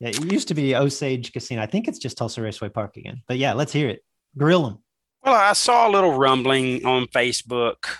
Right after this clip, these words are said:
Speaker 2: uh, about someone that was struggling to get their money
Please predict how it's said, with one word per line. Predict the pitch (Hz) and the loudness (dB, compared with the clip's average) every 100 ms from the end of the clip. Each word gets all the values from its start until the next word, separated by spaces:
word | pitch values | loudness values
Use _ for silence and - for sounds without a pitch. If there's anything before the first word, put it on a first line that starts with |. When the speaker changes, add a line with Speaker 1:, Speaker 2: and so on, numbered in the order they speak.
| - | -10
Speaker 2:
uh, | 120 117 113 113 120 | -2 2 2 2 0
about | 120 117 110 113 110 110 - - - _ _ _ _ _ | -2 -2 0 2 2 0 -2 -10 -12 _ _ _ _ _
someone | - - 143 131 127 120 120 120 | -4 -2 0 -2 0 0 0 0
that | 117 117 | 0 0
was | 120 | 0
struggling | - - - 139 123 127 131 139 139 | 0 0 0 0 0 0 -2 -2 -2
to | 139 | -4
get | 113 127 123 | -4 -4 -2
their | 135 120 | 0 0
money | 123 139 190 147 123 | 2 2 2 0 -4